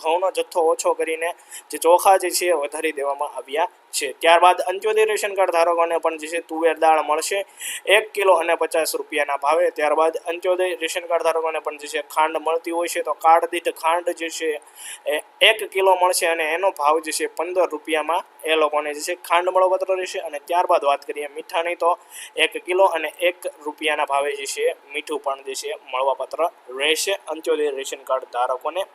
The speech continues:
માર્ચ બે હજાર પચીસની અંદર. તો મિત્રો, આજના વીડિયોમાં બસ આટલું જ. આશા રાખું છું કે રેશન કાર્ડના જથ્થા વિશેની, વિતરણ વિશેની આ માહિતી જે છે તમને પસંદ આવી હશે. જો આ માહિતી તમને જે છે પસંદ આવી હોય તો વીડિયોને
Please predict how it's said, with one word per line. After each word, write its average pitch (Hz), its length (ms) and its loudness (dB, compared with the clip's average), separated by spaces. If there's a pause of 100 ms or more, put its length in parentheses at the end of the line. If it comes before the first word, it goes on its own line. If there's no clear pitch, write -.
(120)
માર્ચ 170 260 4 (140)
બે 135 220 -4
હજાર 165 120 2 (120)
પચીસની 151 580 -8 (260)
અંદર. 147 180 -6 (100)
તો 196 80 8
મિત્રો, 196 380 6 (120)
આજના 202 380 4
વીડિયોમાં 208 400 2
બસ 202 180 6 (160)
આટલું 202 340 4
જ. - 20 -4 (180)
આશા 196 300 4
રાખું - 260 2
છું 202 140 -6
કે 190 100 2 (100)
રેશન 180 320 -4 (200)
કાર્ડના 180 520 6 (300)
જથ્થા 190 460 4
વિશેની, 156 520 -4
વિતરણ 180 400 0
વિશેની 160 360 -8 (460)
આ 156 120 4
માહિતી 220 360 0
જે 214 160 2
છે 214 160 2
તમને 196 240 2
પસંદ 190 280 2
આવી 185 200 2
હશે. 180 220 -2
જો 170 100 4
આ 170 120 8
માહિતી 180 360 2
તમને 175 240 -2
જે 170 120 -10
છે 180 160 -2
પસંદ 175 260 -2
આવી 180 180 2
હોય 185 100 -2
તો 160 120 0
વીડિયોને 185 320 -2